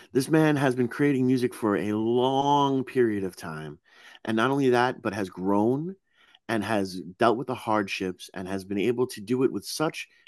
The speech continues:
an incredible personality that it makes you just feel warm and fuzzy inside, even though he's talking about some of the hard truths. For that, I have to say, I've been blown away standing at the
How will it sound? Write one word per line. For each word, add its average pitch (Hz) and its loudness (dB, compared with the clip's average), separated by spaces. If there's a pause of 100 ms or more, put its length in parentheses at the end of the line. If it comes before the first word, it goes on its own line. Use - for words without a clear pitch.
an 107 -4
incredible 156 -4
personality 113 -2 (1400)
that 127 2
it 120 0
makes 135 -2
you 160 -2
just 131 -4 (600)
feel - -2
warm 131 0
and 117 0
fuzzy 127 -4
inside, 95 0
even 113 -2
though 117 0
he's 113 -4
talking 120 -2
about 107 -4
some 117 -4
of 104 -4
the 104 -6
hard 104 -4
truths. - -8 (480)
For 131 2
that, 151 2
I 127 -4
have 139 -4
to - -14
say, 139 0
I've 113 2
been 113 -2
blown 120 2
away 123 4
standing 113 -2
at 107 -8
the 101 -4